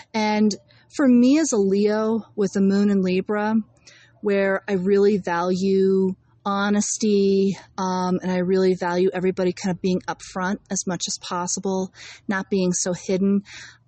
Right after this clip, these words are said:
I know being upfront for me is something I also need to work with, but I really love it in individuals. I love, it's kind of refreshing to be around a Gemini,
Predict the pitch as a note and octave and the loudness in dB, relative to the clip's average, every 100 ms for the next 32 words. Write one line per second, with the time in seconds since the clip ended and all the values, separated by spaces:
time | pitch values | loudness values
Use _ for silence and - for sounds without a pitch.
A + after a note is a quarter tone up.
0 | - A#3+ A3+ A3 A3 G#3 F#3+ A3 G#3+ G3 | -4 2 2 4 2 2 2 2 2 -2
1 | - - G3 G3+ - - F#3+ F#3 F#3+ G3 | -8 -4 -2 -2 -4 0 2 4 4 2
2 | G#3 G3 - F#3+ G3 F#3+ F3 F#3 G3 G#3 | 0 -2 -2 -2 -2 -4 -2 -2 -2 -2
3 | A#3 A3 A3+ - A3 A3 - A#3+ - G3 | 2 2 2 0 -2 -2 -2 -4 -4 -6
4 | F3+ - G3 G3 F#3+ F#3+ F#3 F#3+ F#3 F3+ | -6 -4 -2 2 2 4 2 2 0 0
5 | G3 - F#3 F3+ F#3+ F#3 F3+ F#3+ F#3+ A3 | -2 -2 -2 -2 -2 -4 -2 -2 -2 0
6 | A3 A3 - _ - - - _ - - | -2 -4 -8 _ -20 -20 -20 _ -20 -6
7 | B3 C4+ B3 B3+ B3 - D4 D#4 C#4+ A#3+ | 0 2 2 0 -4 -2 -2 0 -2 -2
8 | A3 - A#3+ - G#3+ G3+ G3 F#3 F3+ F3+ | -4 0 0 0 0 0 0 -2 -2 -2
9 | F#3+ F#3 G3 G3+ G3+ G3+ | -2 0 2 0 0 -2